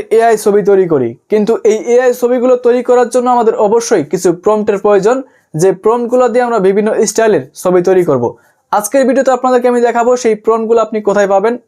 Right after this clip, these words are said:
এমনকি Gemini অ্যাপ দিয়ে ছবি তৈরি করার সময় আপনি যে প্রবলেমগুলো ফেস করেন সেই প্রবলেমগুলো সলভ করে দেওয়ার চেষ্টা করব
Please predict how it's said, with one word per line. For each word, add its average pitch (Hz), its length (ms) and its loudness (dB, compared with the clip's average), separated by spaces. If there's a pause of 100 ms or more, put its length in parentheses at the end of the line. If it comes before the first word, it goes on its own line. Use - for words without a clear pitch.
এমনকি 214 340 0 (460)
Gemini 226 400 0 (100)
অ্যাপ 208 220 2
দিয়ে 240 200 2
ছবি 220 240 0
তৈরি 226 200 2
করার 220 240 0
সময় 220 200 0 (120)
আপনি 208 260 -2
যে 214 160 2
প্রবলেমগুলো 196 480 0 (120)
ফেস 196 240 0
করেন 233 200 0 (400)
সেই 240 260 0
প্রবলেমগুলো 233 480 0 (120)
সলভ 208 240 0
করে 208 160 2
দেওয়ার 202 200 0
চেষ্টা 190 260 -4
করব 202 140 0